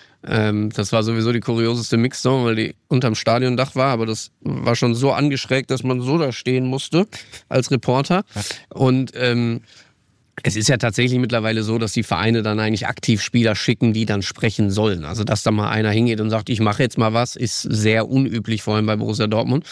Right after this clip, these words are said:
Speaker 2: Und Marcel Sabitzer tat das dann aber einfach mal so. "Übrigens, ich würde da mal ganz gerne was loswerden." Und da ging's dann eben um diese Positionierung, die ihm da überhaupt nicht gepasst hat. Ähm, hat das nochmal sehr, sehr deutlich gemacht. In Österreich scheinen sie ihn irgendwie nicht zu stören. Ich weiß nicht, ob das
Speaker 1: Ich hab,
Speaker 2: einfach ist,
Speaker 1: ich hab mal
Speaker 2: eine
Speaker 1: mit ihm
Speaker 2: andere
Speaker 1: drüber
Speaker 2: Luft
Speaker 1: gesprochen.
Speaker 2: ist oder
Speaker 1: Ja,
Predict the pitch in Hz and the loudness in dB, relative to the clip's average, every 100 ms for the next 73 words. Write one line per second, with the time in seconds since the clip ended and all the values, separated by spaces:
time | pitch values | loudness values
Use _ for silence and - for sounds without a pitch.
0 | - - - - - _ _ - - - | -14 -12 -14 -18 -20 _ _ -16 -16 -4
1 | 131 110 117 123 113 123 135 127 - 175 | 2 2 2 0 0 0 2 0 2 0
2 | 131 123 117 117 113 113 107 117 113 117 | 2 -2 0 0 0 0 0 0 0 2
3 | 143 151 139 131 180 131 131 135 143 123 | 2 2 0 0 -2 0 -2 0 0 0
4 | 123 117 110 123 120 110 107 123 - 104 | 0 -2 0 0 0 -2 0 -2 0 0
5 | 104 104 104 107 113 - 101 104 104 104 | 2 0 0 0 0 0 0 0 0 -2
6 | 101 104 110 107 - 107 107 110 104 104 | -2 -2 0 0 2 2 2 0 -2 -2
7 | 107 101 98 98 107 - 107 - - 101 | -2 -2 -2 0 -2 -2 -4 -4 -2 -2
8 | - 104 - - - - - 110 101 101 | 0 -2 -4 -20 -20 -20 -4 2 2 2
9 | 98 107 101 98 101 107 104 104 120 175 | 0 0 -2 -2 0 0 0 0 0 0
10 | 110 107 113 113 117 - 117 120 117 120 | -2 -2 0 0 -2 -2 -2 0 0 0
11 | 120 123 127 127 - 120 143 117 110 110 | 0 0 0 -2 -2 -2 2 0 0 -2
12 | 120 113 - 117 120 120 131 131 139 143 | -2 -2 -4 -4 -4 0 -2 0 0 2
13 | 175 110 120 123 127 135 180 165 135 165 | 2 2 0 0 0 0 0 -4 -2 -2
14 | - - 135 127 123 139 | -2 -4 -2 0 0 -2